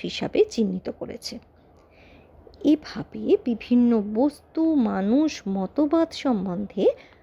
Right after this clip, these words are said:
আমরা একটা ধারণা গড়ে তুলি এবং নিজস্ব বিশ্বাস, অভ্যাস ইত্যাদির সাহায্যে একটা প্যাটার্ন গড়ে তুলেছি, যে প্যাটার্নে চিন্তা চলাফেরা করে। কিন্তু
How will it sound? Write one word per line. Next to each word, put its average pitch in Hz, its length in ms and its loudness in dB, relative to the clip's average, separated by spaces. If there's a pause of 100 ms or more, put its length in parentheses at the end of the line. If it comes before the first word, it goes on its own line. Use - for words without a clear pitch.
(200)
আমরা 269 420 4
একটা 330 320 -2
ধারণা 262 600 0
গড়ে 202 360 0
তুলি 202 320 -2 (340)
এবং 277 320 6
নিজস্ব 370 640 4
বিশ্বাস, 339 720 -2
অভ্যাস - 720 -2
ইত্যাদির - 400 -6
সাহায্যে - 580 0 (120)
একটা - 300 0 (420)
প্যাটার্ন 359 600 4
গড়ে 226 220 2
তুলেছি, - 580 -10 (440)
যে 330 340 4
প্যাটার্নে 190 480 -2 (180)
চিন্তা 240 400 2
চলাফেরা - 520 -4
করে। - 320 -12 (840)
কিন্তু 226 520 2